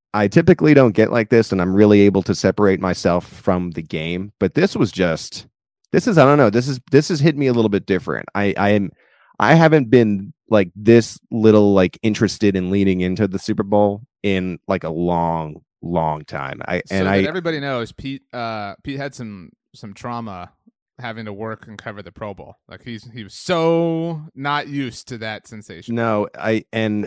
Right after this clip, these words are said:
Speaker 1: it, m-, compared to the Super Bowl, it just was so bad. And now I, now it, we're, you know, you turn on the television and over N F L Network, and it's, and it's Burrow mania. Everyone, you know, poor
Speaker 2: Wow,
Speaker 1: Pat,
Speaker 2: you're
Speaker 1: too.
Speaker 2: right. You're right.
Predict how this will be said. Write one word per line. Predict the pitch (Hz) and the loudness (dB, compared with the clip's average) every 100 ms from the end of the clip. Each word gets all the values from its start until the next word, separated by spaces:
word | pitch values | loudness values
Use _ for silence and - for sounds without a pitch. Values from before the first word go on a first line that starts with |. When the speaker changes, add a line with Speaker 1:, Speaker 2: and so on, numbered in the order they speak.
| - | -10
Speaker 1:
it, | - - - - _ - - - | -20 -20 -20 -20 _ -16 -12 -4
m-, | 123 - - 185 - | -4 -6 -14 -10 0
compared | 135 151 160 147 | 2 4 4 2
to | 139 | -2
the | 113 | -4
Super | 120 110 | -6 -4
Bowl, | 110 113 | 2 2
it | 98 | 2
just | 120 104 | 0 -2
was | 90 | -4
so | - - 120 123 | -2 4 4 4
bad. | 101 90 82 82 80 - _ - | 2 0 0 -4 -6 -12 _ -4
And | 107 98 95 92 | 0 0 0 -2
now | 104 107 113 107 | 0 2 6 6
I, | 107 110 | 4 0
now | 107 107 113 113 | -6 -2 0 0
it, | 107 | -2
we're, | 104 104 104 101 82 _ _ _ _ _ | -4 -2 -2 -4 -8 _ _ _ _ _
you | 107 | -4
know, | 110 | -2
you | 104 | -2
turn | 95 135 | -2 -2
on | 127 110 | -2 -4
the | |
television | 90 127 131 113 113 107 101 | -6 -6 -6 -6 -6 -6 -10
and | 98 | -10
over | 98 | -10
N | 113 113 | -8 -8
F | - | -8
L | 104 | -8
Network, | 101 107 - 104 98 90 | -8 -8 -6 -6 -6 -8
and | 85 | -12
it's, | 82 - | -12 -10
and | 110 95 | -6 -6
it's | 85 | -8
Burrow | 87 92 117 120 107 | -6 4 6 8 6
mania. | 101 101 101 98 95 95 92 87 | 4 0 0 0 0 2 2 0
Everyone, | 90 104 101 95 82 | 0 2 0 0 -4
you | 98 | -6
know, | 92 - _ - | -6 -8 _ 4
poor | 147 120 | 6 6
Speaker 2:
Wow, | 180 | 6
Speaker 1:
Pat, | 101 104 117 | 2 0 -2
Speaker 2:
you're | 170 | -2
Speaker 1:
too. | 160 | 0
Speaker 2:
right. | 135 - _ | 0 -4 _
You're | 139 | -8
right. | 143 127 | -6 -6